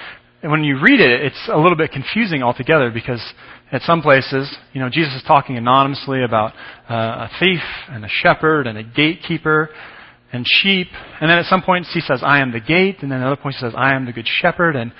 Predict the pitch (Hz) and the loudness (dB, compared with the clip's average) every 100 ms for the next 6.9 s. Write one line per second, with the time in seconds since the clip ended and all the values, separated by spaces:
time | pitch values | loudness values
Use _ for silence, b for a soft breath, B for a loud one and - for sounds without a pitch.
0 | B B - 170 139 123 - 190 - 147 | B B 0 2 2 -4 -2 -4 0 4
1 | 147 143 131 120 113 - - 135 175 117 | 4 4 0 -2 -6 -12 -6 2 2 2
2 | 107 107 170 127 - 143 117 110 110 107 | -4 -8 -8 -8 -6 -6 -6 -8 -12 -12
3 | 107 139 120 - - 120 113 113 120 123 | -12 -10 -10 -12 -14 -8 -6 -6 -12 -16
4 | - _ b b b b b b b b | -18 _ b b b b b b b b
5 | b b - 180 180 - - 185 214 240 | b b 4 6 6 4 -2 2 2 2
6 | 196 185 - 185 185 160 147 127 127 | 0 -2 4 4 4 -2 0 0 -2